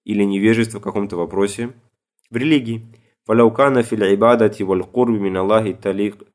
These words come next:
من الله تعالى، э, طريق أفضل وأنفع غير ما هو فيه، لفعله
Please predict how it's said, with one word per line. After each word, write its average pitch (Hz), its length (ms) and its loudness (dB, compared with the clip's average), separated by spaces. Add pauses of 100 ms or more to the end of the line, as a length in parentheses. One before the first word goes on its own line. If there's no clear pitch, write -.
(140)
من 98 200 -4
الله 101 380 2
تعالى، 90 600 0 (560)
э, 87 720 2 (100)
طريق 110 580 2
أفضل 104 440 0
وأنفع 95 840 0
غير 110 300 2
ما 101 160 0
هو 104 440 2 (200)
فيه، 135 520 0 (240)
لفعله 120 840 0